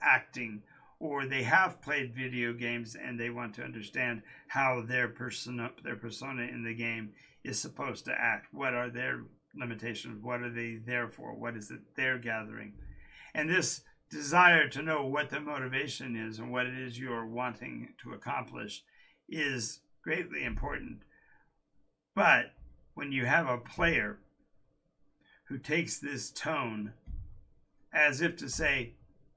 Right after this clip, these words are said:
"You haven't given me enough to go on. You haven't given me what I was coming to get from the table." It really just chafes when they say, "Well, I'm not gonna do that thing 'cause I don't understand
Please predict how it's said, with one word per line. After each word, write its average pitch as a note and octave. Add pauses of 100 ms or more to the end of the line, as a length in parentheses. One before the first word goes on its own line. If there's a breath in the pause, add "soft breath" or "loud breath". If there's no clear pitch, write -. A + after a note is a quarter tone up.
(140)
"You F3
haven't C#3
given C3
me A#2+ (960)
enough C#3+
to -
go C3
on. - (140)
You D3
haven't C3+
given B2+
me B2 (380 soft breath)
what C3+
I B2+
was B2
coming B2
to G#2+
get A#2
from B2
the A2+
table." A#2 (1200 soft breath)
It D3
really D#3
just -
chafes F3
when C3+
they B2
say, C3
"Well, A#2 (800)
I'm D3+
not B2+
gonna B2
do B2+
that A#2+
thing A2+ (840)
'cause C3
I B2+
don't C3+
understand A#2